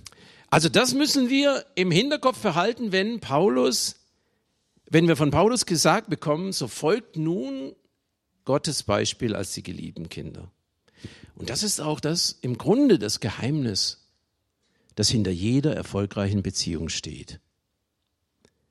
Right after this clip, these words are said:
Und Beziehung heißt nicht immer gleich Ehe. Man muss nicht verheiratet sein, um Liebe leben k-, zu können, um Liebe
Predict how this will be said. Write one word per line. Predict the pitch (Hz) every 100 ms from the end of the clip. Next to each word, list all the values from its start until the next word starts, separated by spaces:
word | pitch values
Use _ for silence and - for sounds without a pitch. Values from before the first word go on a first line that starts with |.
| _ _ -
Und | 127
Beziehung | - 165 170
heißt | 151 147
nicht | 117
immer | 151 160
gleich | 127 107
Ehe. | 95 123 131 87 90 101 - _ _ _ _ _
Man | 87 98
muss | 110 131 -
nicht | 135 -
verheiratet | 107 95 160 190 175
sein, | - 131 123
um | - 110
Liebe | 95 95 101 104 131 143 165 - _ _ _ _
leben | 87 92 104 120 139 143
k-, | - 95
zu | - -
können, | - 73 78
um | 82
Liebe | 95 98